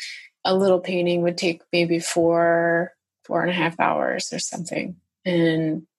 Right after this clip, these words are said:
that was intrinsically tied to how efficient I was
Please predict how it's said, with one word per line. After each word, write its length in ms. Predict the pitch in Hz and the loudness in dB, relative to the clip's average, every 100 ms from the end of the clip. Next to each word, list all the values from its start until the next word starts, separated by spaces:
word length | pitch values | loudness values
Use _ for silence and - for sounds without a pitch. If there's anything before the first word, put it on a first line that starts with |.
| _ _ - | _ _ 0
that 200 | 185 175 | 2 2
was 300 | 180 175 156 _ _ - | 0 -4 -10 _ _ -12
intrinsically 800 | 170 185 - 208 190 180 180 175 | -8 -6 -2 0 0 0 0 0
tied 420 | 180 170 165 170 | 2 2 2 0
to 460 | 175 156 156 156 - _ _ _ _ | -4 -2 -2 -4 -8 _ _ _ _
how 220 | - 185 180 | 0 2 2
efficient 520 | 180 180 175 175 139 | 0 -2 -4 -4 -4
I 140 | 151 | -2
was 380 | 156 151 156 | 0 -2 -4